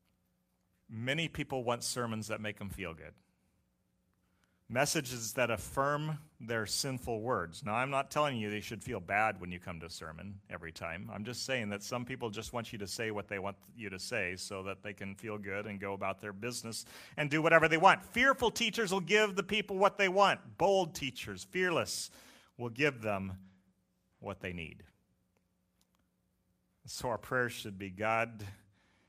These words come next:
help the preachers and t-, teachers to do what you've given them to do without fear, so that your church can hear your word and hear the truth."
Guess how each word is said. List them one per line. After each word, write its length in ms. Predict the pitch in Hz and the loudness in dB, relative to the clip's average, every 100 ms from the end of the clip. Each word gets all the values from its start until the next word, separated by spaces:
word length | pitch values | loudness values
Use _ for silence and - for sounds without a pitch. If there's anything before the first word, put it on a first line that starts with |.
| _ | _
help 260 | - 135 - | -6 -6 -6
the 80 | 123 | -14
preachers 480 | - 135 - 120 | -8 -8 -6 -8
and 160 | 120 104 | -6 -8
t-, 80 | - _ | -10 _
teachers 960 | - 143 131 - 101 90 82 - - - - | -8 -6 -6 -6 -8 -8 -8 -8 -10 -10 -12
to 100 | 117 | -12
do 340 | 104 127 143 | -6 -4 -2
what 280 | 135 123 - | -2 -4 -4
you've 120 | 104 | -6
given 280 | 107 127 120 | -4 -4 -2
them 140 | 110 | -4
to 80 | 104 | -4
do 400 | 95 110 110 101 | -8 -8 -6 -8
without 420 | 95 107 110 107 - | -8 -6 -2 -2 -2
fear, 460 | - 98 82 80 | -8 -8 -8 -12
so 220 | 82 - 104 | -14 -10 -10
that 180 | 95 | -8
your 120 | - 92 | -10 -12
church 440 | - 131 123 - | -8 -6 -8 -10
can 180 | - 95 | -10 -10
hear 360 | 90 - 139 139 | -12 -12 -8 -6
your 280 | 127 120 | -6 -6
word 440 | 104 101 87 76 78 - _ _ _ _ _ _ _ _ _ _ _ | -6 -6 -6 -8 -14 -20 _ _ _ _ _ _ _ _ _ _ _
and 120 | 139 | -18
hear 200 | - 110 | -10 -8
the 80 | 92 | -8
truth." 580 | - - 107 82 - - | -12 -10 -10 -10 -14 -20